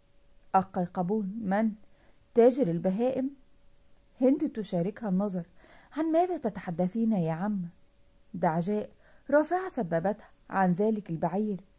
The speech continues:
وجه الجميع أنظارهم حيث أشارت الدعجاء، وشاهدن بعيرا يقف على تلة رملية بعيدة.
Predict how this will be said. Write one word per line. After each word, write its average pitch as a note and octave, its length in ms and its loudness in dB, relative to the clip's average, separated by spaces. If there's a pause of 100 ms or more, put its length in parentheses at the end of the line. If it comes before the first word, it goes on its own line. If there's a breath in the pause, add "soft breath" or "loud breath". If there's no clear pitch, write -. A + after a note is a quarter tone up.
(800 soft breath)
وجه F4 360 2
الجميع F#3 520 0
أنظارهم F3+ 480 0
حيث F#3 300 -6
أشارت G#3 520 -4
الدعجاء، F3 560 -4 (400 soft breath)
وشاهدن F3 680 0
بعيرا F3+ 500 -2 (420 loud breath)
يقف E4 340 -4
على E3 240 -2
تلة G#3+ 340 -2
رملية F#3+ 460 0
بعيدة. F#3 440 -2